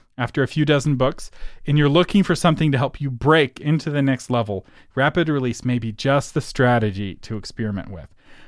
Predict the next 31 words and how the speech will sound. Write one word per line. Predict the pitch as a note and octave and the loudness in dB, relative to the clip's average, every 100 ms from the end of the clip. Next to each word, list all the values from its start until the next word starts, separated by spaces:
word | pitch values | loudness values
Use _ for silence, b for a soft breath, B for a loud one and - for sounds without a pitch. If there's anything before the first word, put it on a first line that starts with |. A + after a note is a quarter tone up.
| b | b
But | C3+ - | -4 0
only | F3 F#3+ G#3 | 2 4 2
experiment | G3 - G#3 G#3 G#3 | -2 0 4 6 4
with | D3+ - | 0 2
rapid | E3 F3 | 4 4
release | E3 D#3 E3+ - - | 2 4 2 0 -4
if | D3 - | -4 0
you | F3 | 0
can | F3 | 2
rapid | D#3+ E3 F3+ | 4 4 2
write. | E3 D#3+ E3+ D3 - - | 2 4 4 2 -6 -10
<laughs> | - | -4
Otherwise, | C3+ D#3 D#3 D#3+ D3 | 0 2 4 2 2
it | |
will | B2+ - | -2 -2
alienate | E3 G3 G3 D3 A2+ A#2 | 2 4 6 4 4 0
the | C3+ | -4
fans | - E3+ D#3 B2 A#2 | 0 2 4 2 0
you | C#3 | -2
already | B2 A#2+ A#2 A2 | -2 0 0 -2
have. | - C3 G2+ - - - _ _ _ _ _ _ - | -4 -4 -4 -10 -20 -20 _ _ _ _ _ _ -4
And | B2 | 2
if | B2 B2 | 2 4
you're | D#3 | 0
just | C3+ D3+ F3 - | 2 0 0 0
getting | F#3+ G3 | 0 0
started | - C#3+ C3 | 0 0 0
with | G#2 - | -4 -6
your | A2 | -2
writing | A2 A2 A#2+ | 0 0 0
career, | - G#2+ A2+ B2+ | -2 -2 0 0